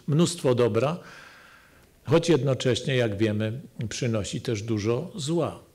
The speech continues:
Przemiany cywilizacyjne właśnie mają taką, e, taką możliwość.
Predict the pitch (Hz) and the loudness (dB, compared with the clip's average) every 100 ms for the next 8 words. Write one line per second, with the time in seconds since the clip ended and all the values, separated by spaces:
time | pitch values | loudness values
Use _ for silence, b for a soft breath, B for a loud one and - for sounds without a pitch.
0 | _ _ _ - - - - _ _ - | _ _ _ -20 -20 -20 -20 _ _ -10
1 | - 127 117 120 117 120 113 110 113 - | -4 -2 -2 -2 -4 -4 -2 -2 -2 -2
2 | 113 117 104 104 - 113 98 98 104 101 | -2 -2 -4 -6 -6 -6 -4 -6 -6 -6
3 | 101 - 107 101 113 b b b b b | -8 -8 -8 -8 -10 b b b b b
4 | _ - 117 107 107 165 170 110 101 104 | _ -12 -8 -8 -8 -10 -10 -10 -10 -12
5 | - _ - 117 135 123 123 104 113 92 | -14 _ -8 -4 -2 0 0 0 -4 -6
6 | 82 - - - | -10 -16 -18 -20